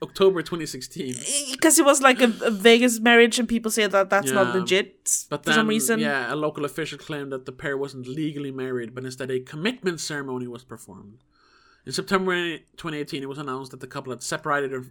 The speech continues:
Speaker 1: separated and filed for divorce. Yeah, so maybe they just didn't want to be married. Maybe they just want to be a couple. I don't know.
Speaker 2: Then how do you, how do you file for divorce? Either way, that just, when I, I, I was already in, like, a,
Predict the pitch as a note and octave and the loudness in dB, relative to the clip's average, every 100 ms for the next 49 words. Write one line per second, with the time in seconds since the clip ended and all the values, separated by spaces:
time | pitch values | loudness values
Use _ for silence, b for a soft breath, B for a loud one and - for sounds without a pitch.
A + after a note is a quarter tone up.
0 | _ - D3 D#3 D3 C3+ A#2+ - B2+ A#2 | _ -12 -10 -6 -6 -6 -10 -10 -12 -10
1 | A#2 A#2+ A#2 - B B - G3+ G3+ G#3+ | -14 -14 -16 -16 B B 0 0 2 2
2 | A3+ A3 G#3 G3+ F#3+ F#3+ F3+ D#3+ D#3+ D#3 | 2 4 2 2 0 0 0 -4 -6 -8
3 | D#3 C#3+ E3 G#3 C#3 G2+ B2+ C#3 C#3 C3+ | -8 -6 0 2 2 -4 -10 -12 -8 -6
4 | C3 B2+ C3 A#2+ A#2 D#3 - E2+ A#1 C#2 | -6 -8 -8 -8 -8 -10 -10 -12 -14 -16
5 | A1+ G#1 - _ _ A3 G#3 A3 G#3+ G3 | -18 -20 -20 _ _ -2 8 8 8 4
6 | F#3+ - F3 F3+ E3 D#3+ - D3+ D#3 D#3 | 0 -2 0 0 0 -6 -2 -2 -2 -8
7 | D3+ D3+ D3 B B B D4 C#4 G#3+ - | -10 -8 -8 B B B 2 6 4 2
8 | B B C4 C4 C#4 A#3 - G#3 A3+ C4+ | B B 6 6 4 -2 -2 2 6 8
9 | B3+ - B3 B3 - - A#3+ A#3 B3+ C#4+ | 6 6 6 6 0 2 4 4 6 8
10 | D4 B3+ A3+ G#3+ F#3+ E3+ | 8 8 6 6 6 4